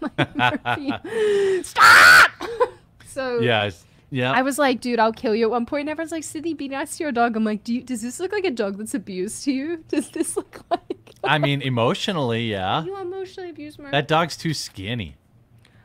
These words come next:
Speaker 1: Are you ser-, he's a
Speaker 2: Eat a
Speaker 1: chunk. He's,
Speaker 2: cheeseburger.
Speaker 1: he's a chunk. Are you for real? Dude, don't, you don't wanna look at my other one. She looks like a painted African child. Like, it's not, <laughs> it's
Speaker 2: <laughs>
Speaker 1: not good.
Speaker 2: Jesus.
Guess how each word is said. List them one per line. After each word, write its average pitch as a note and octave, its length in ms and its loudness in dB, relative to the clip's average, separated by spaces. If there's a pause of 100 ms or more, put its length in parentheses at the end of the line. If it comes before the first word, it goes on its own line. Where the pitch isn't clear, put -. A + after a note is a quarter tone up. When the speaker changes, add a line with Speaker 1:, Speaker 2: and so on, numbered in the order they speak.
(140)
Speaker 1:
Are C4 120 -6
you D#4+ 120 0
ser-, - 320 -10
he's D#4+ 300 -6
a E4 60 -4
Speaker 2:
Eat G3 80 -4
a A#3 80 -2
Speaker 1:
chunk. D4 140 -6
He's, E3+ 260 -4
Speaker 2:
cheeseburger. F2 640 -4
Speaker 1:
he's E4+ 240 -6
a F#4 80 -8
chunk. C#4 580 -14
Are - 80 -18
you B3+ 240 -14
for D#4 140 -20
real? A#3 200 -14
Dude, G#3 420 -14
don't, A3+ 260 -6
you A#3+ 100 -4
don't G3+ 200 -8
wanna A#3+ 160 -8
look C4 160 -10
at B3 40 -10
my G3 160 -12
other F#3 140 -10
one. F#3 340 -10
She A#3 200 -6
looks A3+ 160 -2
like B3+ 80 -6
a A#3 60 -4
painted G#3 300 -8
African G3 320 -10
child. G3 400 -8
Like, G3 160 -10
it's - 220 -10
not, F#3+ 400 -6 (140)
<laughs> - 160 -20
it's F4 440 -4
Speaker 2:
<laughs> A4+ 360 -2
Speaker 1:
not - 140 -8
good. - 80 -20
Speaker 2:
Jesus. - 880 -6